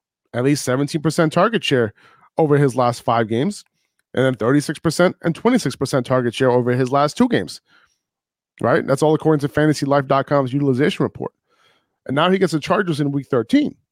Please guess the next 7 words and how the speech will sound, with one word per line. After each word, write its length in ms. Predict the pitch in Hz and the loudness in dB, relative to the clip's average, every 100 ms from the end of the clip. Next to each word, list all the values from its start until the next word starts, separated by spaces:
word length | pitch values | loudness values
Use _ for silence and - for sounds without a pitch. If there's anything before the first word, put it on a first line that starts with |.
| _ _ _ - _ 113 | _ _ _ -20 _ -16
Great 260 | 117 139 | -4 -2
matchup. 400 | 143 220 - 95 | 2 0 0 -2
That 160 | 127 123 | 0 -2
floor 320 | - 151 170 | -2 0 0
should 280 | 156 175 160 | 2 -2 0
be 120 | 196 | 0
there, 300 | 196 123 120 | 2 2 2